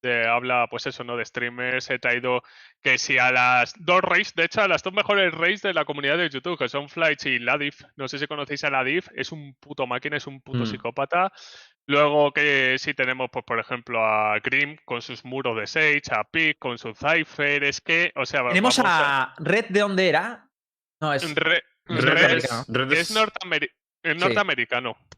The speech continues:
Speaker 3: Qué pena.
Speaker 1: Claro, y
Speaker 3: Me hubiera
Speaker 1: ahora
Speaker 3: gustado
Speaker 1: que creo que Grim también es, es, es americano. Es que el problema es ese, a lo mejor también le puedo invitar, pero el problema es lo de... Es que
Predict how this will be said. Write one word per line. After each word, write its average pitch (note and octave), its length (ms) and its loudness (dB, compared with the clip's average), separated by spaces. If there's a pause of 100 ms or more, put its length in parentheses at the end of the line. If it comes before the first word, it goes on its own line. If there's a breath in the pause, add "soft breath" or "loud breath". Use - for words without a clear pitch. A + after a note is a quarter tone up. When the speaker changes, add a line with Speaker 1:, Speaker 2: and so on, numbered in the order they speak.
(140)
Speaker 3:
Qué D3 80 2
pena. C3+ 220 4
Speaker 1:
Claro, B2+ 240 0
y D#3 60 0
Speaker 3:
Me D3 160 4
hubiera D3 180 4
Speaker 1:
ahora - 140 4
Speaker 3:
gustado C#3 220 0
Speaker 1:
que G#3+ 100 -6
creo F3 180 -2
que D#3 40 -6
Grim F3+ 200 -2
también G3+ 240 -2
es, F#3+ 100 -8
es, F3+ 300 -4
es E3+ 180 -6
americano. C#3 720 -4
Es D3 160 -2
que F3+ 180 0
el D3 160 0
problema D3+ 400 0
es F3 120 -2
ese, F3 140 0
a D#3 60 2
lo C3 80 0
mejor B2 260 -4
también G#3 300 0
le C#3+ 80 2
puedo D3+ 240 -4
invitar, F3 600 -2
pero D3 140 2
el C3+ 40 -2
problema C3+ 380 -6
es D#3+ 80 -6
lo C3+ 100 -2
de... C3+ 140 -4
Es C#3+ 60 -6
que F#3+ 200 0